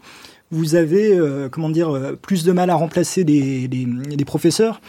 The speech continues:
euh, que vous avez des équipes, euh, d'enseignants, euh, plus stables, euh, moins stables. Vous avez aussi, euh, dans ces établissements, euh, plus de problèmes de discipline parce que vous concentrez la difficulté sociale et scolaire et c'est autant de temps en moins qui est consacré, euh,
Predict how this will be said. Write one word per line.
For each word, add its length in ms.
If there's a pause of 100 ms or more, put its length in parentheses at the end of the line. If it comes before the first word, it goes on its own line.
(380)
euh, 200
que 100
vous 120
avez 100
des 200
équipes, 380
euh, 420
d'enseignants, 600
euh, 20
plus 180
stables, 460
euh, 80
moins 160
stables. 440 (440)
Vous 100
avez 140
aussi, 480
euh, 380
dans 180
ces 240
établissements, 800
euh, 40
plus 260
de 60
problèmes 280
de 60
discipline 420
parce 160
que 40
vous 160 (120)
concentrez 340
la 60
difficulté 400
sociale 260
et 40
scolaire 280
et 60
c'est 200
autant 280
de 60
temps 360
en 80
moins 340
qui 260
est 140 (300)
consacré, 640 (400)
euh, 440